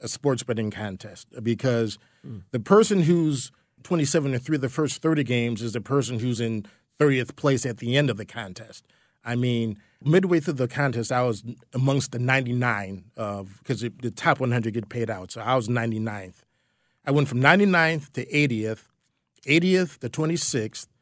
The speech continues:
Speaker 1: twenty-sixth to twenty-four,
Speaker 2: Ugh.
Speaker 1: twenty-fourth to fourth, like, in a five-week period, you know. The guy who finished second, Crisper,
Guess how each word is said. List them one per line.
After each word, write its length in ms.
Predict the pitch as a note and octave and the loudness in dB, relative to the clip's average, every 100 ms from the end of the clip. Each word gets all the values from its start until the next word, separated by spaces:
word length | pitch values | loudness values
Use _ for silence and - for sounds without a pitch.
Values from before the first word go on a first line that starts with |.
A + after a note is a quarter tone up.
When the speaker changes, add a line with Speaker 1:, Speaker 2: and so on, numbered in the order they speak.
| _ _ | _ _
Speaker 1:
twenty-sixth 580 | - F3 F#3 - D#3 C3+ | -2 2 4 4 0 -2
to 80 | C3 | -6
twenty-four, 920 | C#3 C3+ G#2 - G#3+ F3+ A#2 A2 A2 - | -2 -4 -4 0 4 6 4 2 -2 -8
Speaker 2:
Ugh. 180 | E3 C#3 - _ | -10 -10 -12 _
Speaker 1:
twenty-fourth 600 | - F#3+ E3+ - E3 D3 | 0 4 4 4 2 2
to 80 | B2+ | -2
fourth, 480 | - - F3 C#3+ C#3 | -8 2 4 4 2
like, 180 | C3+ C3 | -2 0
in 100 | A#2+ | -4
a 60 | |
five-week 500 | - C#3 C3+ A#2 G#2 | -2 0 0 -2 -8
period, 380 | - C#3 F#2 F2 _ _ _ _ _ _ | -6 -6 -6 -12 _ _ _ _ _ _
you 120 | A#2 | -8
know. 240 | G#2+ G2+ G#2 _ _ _ _ _ | -6 -8 -14 _ _ _ _ _
The 120 | B2+ | 0
guy 300 | A2+ E3+ A3 | 6 6 6
who 120 | D#3+ | 4
finished 440 | E3 - E3+ A#2+ - | 2 4 2 2 2
second, 360 | F3 E3 A2+ | 2 2 -2
Crisper, 640 | G#2+ - F#3 - A3+ G#3+ | -6 0 0 2 0 0